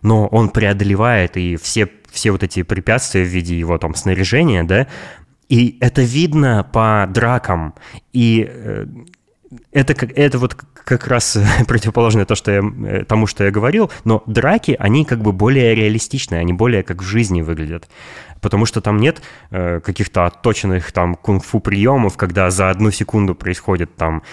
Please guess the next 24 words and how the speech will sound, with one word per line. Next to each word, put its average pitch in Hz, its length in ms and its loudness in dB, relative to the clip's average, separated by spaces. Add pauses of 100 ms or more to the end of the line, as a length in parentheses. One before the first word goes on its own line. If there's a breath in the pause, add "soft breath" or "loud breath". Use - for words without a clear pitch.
(260 loud breath)
м, 101 300 -4
пять 104 320 0
движений, 110 760 2
и - 20 0
попробуй 98 460 0
уследи, 107 460 0
там, 90 240 0
и - 20 -4
все 95 240 -2
супер-мега 87 580 -2
динамично. 92 680 -2 (500 loud breath)
Э, 87 260 -4
там 131 180 2
такого 131 320 2
нет. 110 320 2
Да, 107 220 0
там 95 640 0
немножко 104 440 2
неуклюжие, 113 640 2
медленные 104 560 2
драки, 90 400 -2
но 104 320 4
это 104 120 0
круто 101 600 -4